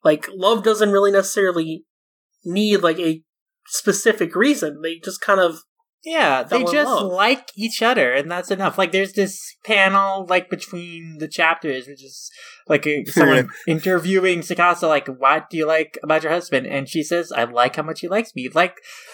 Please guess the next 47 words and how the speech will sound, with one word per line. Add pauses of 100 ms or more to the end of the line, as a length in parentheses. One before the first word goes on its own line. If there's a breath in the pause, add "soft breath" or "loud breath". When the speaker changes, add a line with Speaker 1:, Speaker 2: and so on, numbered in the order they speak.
Speaker 2:
that's
the
connection
between
them.
They
really,
really
like
each
other,
and
they
like
how
much
they
like
each
other.
So,
they
get
Speaker 1:
Yeah.
Speaker 2:
along
really
well. (280)
Speaker 1:
And
that,
and
that
kinda
makes,
like,
Tsukasa's
past
also
kinda
feel
like
an
afterthought
at
times,
'cause
it's
like